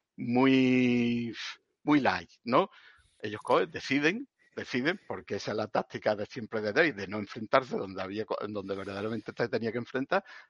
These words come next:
retorna y por la tarde embarcan y se van. Y aparecen sobre Sagre. Entonces allí en Sagre no hay ningún tipo de oposición, desembarca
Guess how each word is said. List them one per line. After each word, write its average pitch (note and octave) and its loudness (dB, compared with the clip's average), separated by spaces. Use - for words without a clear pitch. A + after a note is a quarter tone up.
retorna C3+ 4
y - -6
por G2 -6
la F2+ -8
tarde A2 0
embarcan A#2 0
y - -12
se - -12
van. F#2 -6
Y C3 6
aparecen D#3+ 4
sobre D#2+ -8
Sagre. D#2+ -6
Entonces A#2 -4
allí B2 0
en B2 -2
Sagre C3+ 6
no A#2 2
hay A#2 6
ningún F#2+ -6
tipo A#2+ -2
de A#2 2
oposición, C#3+ -4
desembarca D#3+ 4